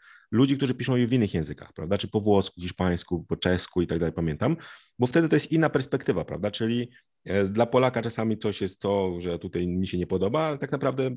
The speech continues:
może to jest coś, czym ja bym, na, na co bym nie zwrócił uwagi, prawda? Więc, więc to też jest coś, co,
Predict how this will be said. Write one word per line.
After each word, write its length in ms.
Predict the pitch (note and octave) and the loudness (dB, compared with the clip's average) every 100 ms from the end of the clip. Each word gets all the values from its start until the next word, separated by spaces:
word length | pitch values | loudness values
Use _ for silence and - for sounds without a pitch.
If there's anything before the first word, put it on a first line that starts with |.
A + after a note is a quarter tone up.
| - | -2
może 340 | A#2 B2+ B2 | 2 2 2
to 100 | A#2 | 0
jest 440 | A2+ A2+ - - _ | -2 -2 -8 -20 _
coś, 240 | - A2 - | -2 -2 0
czym 180 | A2+ G#2 | 0 2
ja 260 | G2+ G2 | 2 2
bym, 160 | G2+ G2 - - F#2+ - - | -2 -6 -10 -14 -10 -10 -8
na, 200 | G#2 G2+ | -4 -2
na 180 | G2 G2+ | 0 -2
co 100 | G#2+ | 0
bym 160 | G2+ | 2
nie 120 | G#2 G2 | 2 0
zwrócił 380 | G#2+ G2+ - - _ | -2 -6 -10 -14 _
uwagi, 360 | G#2 G#2 F#2+ E2+ | -2 0 0 -2
prawda? 260 | D2 D#2+ F#2 | -8 -8 -6
Więc, 220 | A#2+ A#2 | -6 -6
więc 140 | A#2+ | -6
to 80 | B2 | -4
też 160 | A2+ A#2 | -4 -2
jest 200 | A2 - | -2 -2
coś, 160 | A2 | -2
co, 280 | - G2+ G2 | 2 0 0